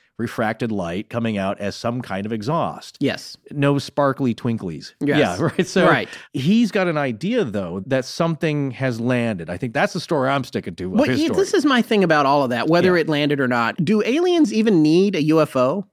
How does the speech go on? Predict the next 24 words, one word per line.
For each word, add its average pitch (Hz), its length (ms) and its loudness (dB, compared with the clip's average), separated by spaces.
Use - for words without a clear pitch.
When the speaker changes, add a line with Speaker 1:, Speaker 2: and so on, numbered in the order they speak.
Speaker 2:
Like, 190 120 6
Speaker 1:
Wait. 190 160 4
Speaker 2:
why 226 180 6
not 294 200 4
pop 190 260 0
out 170 100 2
of 143 80 0
a 151 60 0
three-dimensional 165 640 2
tube 143 640 4
Speaker 1:
Well, 240 180 4
it's 226 120 2
Speaker 2:
that 190 120 6
Speaker 1:
in-, 208 60 6
Speaker 2:
only 233 180 8
in-, 220 140 6
Speaker 1:
yeah. 214 100 2
Speaker 2:
intersects 214 500 2
with 175 140 2
our 185 220 4
dimension 170 320 0
and 147 80 0
two 247 180 0
dimensions, 156 480 -2